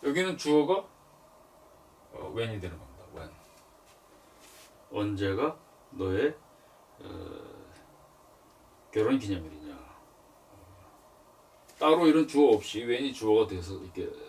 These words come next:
쓰-, 쓰는 경우도 있습니다. 자, why는 우리말로 왜라는 뜻입니다.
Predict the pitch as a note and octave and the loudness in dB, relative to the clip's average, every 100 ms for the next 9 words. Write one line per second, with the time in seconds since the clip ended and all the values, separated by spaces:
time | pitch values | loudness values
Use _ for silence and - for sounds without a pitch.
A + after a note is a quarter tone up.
0 | - - - - - F#2+ A2+ F#2 E2 F#2 | -20 -20 -20 -20 -10 -8 -6 -8 -10 -10
1 | G2+ - - - - - - - - - | -10 -12 -20 -20 -20 -20 -20 -20 -20 -20
2 | - - - - - - - G#2 F#2 A2+ | -20 -20 -20 -20 -20 -20 -10 -6 -6 2
3 | A2 A#2+ C3 C3 D3 B2+ A2+ - F#2+ G2+ | 4 6 4 4 4 2 -2 -8 -6 -4
4 | G2+ A#2 G#2+ F#2 G2+ A#2 A2+ G#2 G2 F2 | -4 -4 -4 -2 0 2 0 -2 -10 -16
5 | F2+ D#2+ | -18 -20